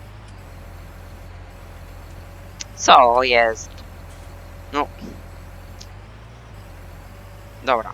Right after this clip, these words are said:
Mm. Jakoś to załadowałem tym turem. E, dobra. E, to jeden rząd, e, załadowany, znaczy jeden poziom, no to jeszcze drugi załaduję.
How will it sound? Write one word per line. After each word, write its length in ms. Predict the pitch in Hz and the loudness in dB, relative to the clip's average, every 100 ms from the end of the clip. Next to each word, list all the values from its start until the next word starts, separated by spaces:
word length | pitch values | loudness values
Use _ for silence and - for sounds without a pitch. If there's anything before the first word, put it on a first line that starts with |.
| - 123 | -12 -14
Mm. 340 | 127 120 120 - - - - - - - - - - - - - - - - - - - - - | -12 -12 -12 -14 -14 -14 -14 -14 -16 -16 -16 -16 -16 -16 -16 -18 -18 -18 -18 -20 -20 -20 -8 4
Jakoś 400 | 175 220 214 - - | 4 4 -4 -6 -6
to 140 | 185 | -2
załadowałem 680 | 180 175 165 160 160 143 131 | 2 2 4 0 2 2 0
tym 240 | - 127 | -10 -10
turem. 600 | - 127 120 127 147 143 | -4 -2 0 -2 -4 -8
E, 200 | 135 139 131 - | -6 -6 -6 -2
dobra. 340 | 131 101 95 - | 0 2 0 0
E, 300 | 120 127 127 127 127 131 - - - - - - - - | -4 -6 -8 -10 -12 -16 -16 -16 -16 -16 -16 -16 -14 0
to 100 | 165 | 2
jeden 440 | 165 156 156 156 | 2 -2 -4 -4
rząd, 540 | 143 151 147 147 - - | -6 -2 -2 -4 -12 -8
e, 200 | 147 143 | -8 -10
załadowany, 1000 | 135 147 139 143 139 151 151 160 160 156 | -6 -4 -4 -2 -2 2 0 0 -8 -8
znaczy 440 | 143 147 147 - 139 | -6 -6 -4 -4 -6
jeden 320 | 139 135 139 | -6 -10 -6
poziom, 460 | 147 147 156 147 | -4 -4 -4 -6
no 100 | 143 | -6
to 180 | 143 147 | -8 -2
jeszcze 580 | 139 135 - - - 135 | -2 -2 -6 -8 -6 -6
drugi 400 | - 156 - 170 | -4 -6 -4 -8
załaduję. 680 | - 160 156 156 170 202 | 0 2 2 2 2 2